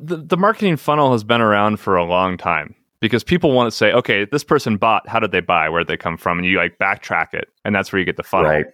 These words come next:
Speaker 1: It just happens to look like a funnel. Um,
Speaker 2: Yeah, as more people, like, watch a video, then, like, a, you know, one percent click the button to, like, go to your page, then one percent, you know,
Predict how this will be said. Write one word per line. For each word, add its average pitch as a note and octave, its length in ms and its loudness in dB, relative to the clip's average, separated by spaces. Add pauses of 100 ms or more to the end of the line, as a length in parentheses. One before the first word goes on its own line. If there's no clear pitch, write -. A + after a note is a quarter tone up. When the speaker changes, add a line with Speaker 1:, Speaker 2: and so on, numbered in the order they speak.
(220)
Speaker 1:
It A2+ 80 0
just A2+ 140 -2
happens G2 400 -4
to - 120 -8
look F2 220 -2
like D#2 160 -4
a - 60 -14
funnel. - 380 -6 (640)
Um, D#2+ 260 0
Speaker 2:
Yeah, E2 300 -2
as A2+ 140 -2
more B2 180 2
people, B2 200 0
like, G#2+ 120 0
watch G#2+ 260 0
a A2+ 40 -6
video, G2 460 2
then, F#2 180 -2
like, F2+ 240 -2
a, G#2 100 -4 (100)
you A#2+ 80 -2
know, F2 100 0
one G#2+ 280 0
percent G#2+ 400 -2
click - 320 -2
the G#2+ 80 0
button F#2+ 280 -2
to, G#2 60 2
like, G2 200 0
go G2+ 100 0
to G2 60 0
your G2+ 100 0
page, F#2 380 -2
then F#2 160 -2
one F#2+ 220 0
percent, G2 480 -2
you A2 100 -2
know, F2+ 240 0